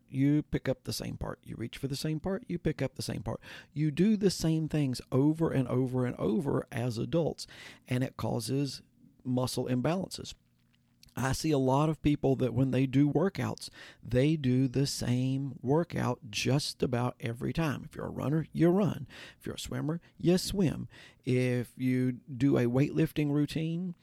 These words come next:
you do pretty much the same set of exercises in the same order, and you do the same thing over and over,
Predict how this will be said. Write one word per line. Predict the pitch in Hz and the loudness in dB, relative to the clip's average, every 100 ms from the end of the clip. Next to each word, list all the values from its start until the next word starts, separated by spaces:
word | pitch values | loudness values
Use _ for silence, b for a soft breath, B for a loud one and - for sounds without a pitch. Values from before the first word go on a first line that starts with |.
| b b - | b b -6
you | 123 131 131 123 - _ _ - | 0 4 4 0 -4 _ _ -16
do | 107 139 143 139 - - | 0 4 4 4 0 2
pretty | 180 208 | 2 4
much | 160 156 - | 0 -2 -4
the | 135 | -4
same | - 131 143 | 0 0 0
set | - 156 | 2 2
of | 151 147 | 4 2
exercises | - 127 123 113 110 104 143 147 - B B B - | 0 -2 -2 -2 -2 -2 -2 -2 -8 B B B -4
in | 135 143 | 0 0
the | 143 | 0
same | - 127 151 - | 2 2 2 6
order, | 139 123 120 139 - B B _ _ _ _ | 6 8 6 0 -4 B B _ _ _ _
and | 147 135 135 | -4 0 4
you | 143 | 4
do | 143 127 | 4 2
the | 123 143 | 2 0
same | - 113 127 | -2 -2 -2
thing | 135 123 120 | -2 -2 -2
over | - 131 123 | -2 0 0
and | 131 | 0
over, | 160 185 147 | 2 2 0